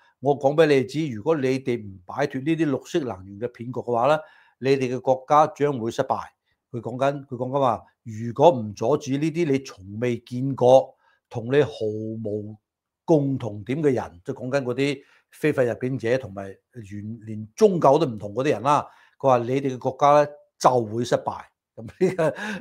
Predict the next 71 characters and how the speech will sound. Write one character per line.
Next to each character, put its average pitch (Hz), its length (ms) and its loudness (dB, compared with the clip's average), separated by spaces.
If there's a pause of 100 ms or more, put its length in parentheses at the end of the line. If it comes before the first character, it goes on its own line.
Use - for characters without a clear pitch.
呢 170 80 6
個 143 100 2
佢 127 160 -2
講 127 160 -2
得 156 80 2
非 151 140 0
常 110 160 0
之 131 100 -8
清 139 240 -4
晰， 143 120 -2
亦 131 160 -6
都 139 100 -6
非 143 100 -2
常 110 120 -4
之， 135 340 -6
呃， 107 300 -10
呃， 110 260 -18
唔 101 160 -18
客 110 180 -10
氣 107 140 -10
嘅 - 20 -10
下。 107 180 -2 (440)
咁 196 120 -2
呢 233 80 2
個 190 80 6
亦 151 180 2
都 190 160 2
係 147 80 6
事 120 180 -10
實 110 160 -4
嚟 90 120 -20
嘅， 120 200 -10
因 160 80 -2
為 135 160 -2
如 101 80 -14
果 143 140 2
係 120 200 0 (320)
再 123 120 0
係 123 160 0
咁 107 100 -6
樣 131 140 -4
嘅 127 160 -4
話 113 100 2
呢， 127 140 2 (280)
就 123 120 -6
真 147 160 0
係 127 80 -2
正 113 240 -10
如 95 80 -14
佢 110 180 -10
咁 104 240 -14
講 107 220 -12
嘅， 107 120 -6 (180)
移 104 360 -16
民， 110 320 -8
開 170 240 8
放 127 220 0
移 98 60 -16
民 95 300 -14
嘅 120 80 -6
國 117 200 -8
家 139 180 4
呢， 139 60 0 (500)
正 139 300 -2
在 139 120 2
淪 120 600 -4
入 113 240 -2 (420)
地 117 300 0
獄 107 160 -4
入 123 100 -8
邊， 139 320 -4